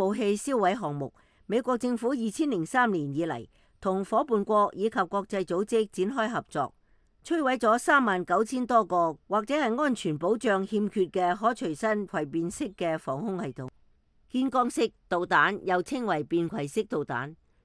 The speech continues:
如果落入恐怖分子或者係反叛分子嘅手中，將對全球民用航空業構成潛在嘅威脅。通過地雷危險教育項目進行積極嘅社區宣傳，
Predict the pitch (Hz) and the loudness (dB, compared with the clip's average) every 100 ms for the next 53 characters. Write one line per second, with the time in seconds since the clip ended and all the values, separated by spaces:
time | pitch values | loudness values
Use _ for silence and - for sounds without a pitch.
0 | - 170 202 262 214 180 165 202 208 208 | -2 0 2 2 2 0 -4 -6 -4 -2
1 | 185 208 151 147 170 185 175 208 214 185 | -2 -2 -4 -2 0 2 0 -2 -2 -2
2 | 160 - 156 196 165 165 156 135 160 165 | 0 2 2 2 -4 -4 -6 -4 -4 -4
3 | 156 147 147 165 147 _ _ _ _ _ | -4 -6 -6 -8 -8 _ _ _ _ _
4 | 269 277 240 196 165 156 180 160 151 156 | -4 -2 -2 -2 -4 -2 0 0 0 -4
5 | 156 175 180 208 151 175 240 240 - 151 | -4 -4 -4 -4 -4 -4 -4 -4 -6 -6
6 | 156 - 196 185 143 139 127 143 143 160 | -6 -2 -4 -4 -6 -8 -6 -6 -4 -6
7 | 147 175 190 165 147 127 _ _ _ _ | -4 -4 -4 -4 -8 -10 _ _ _ _
8 | _ _ - 320 240 214 180 165 147 139 | _ _ -6 -2 0 0 0 2 2 0
9 | 120 151 156 175 247 214 185 170 - 165 | 0 -2 -2 -2 -2 2 2 2 2 0
10 | 160 160 151 202 202 190 147 247 220 180 | 2 0 0 -2 -4 -4 -4 -6 -2 -4
11 | - 175 170 156 160 175 - 220 - 214 | 0 -2 -2 -2 -2 -2 0 -2 0 -6
12 | 180 156 117 | -6 -8 -10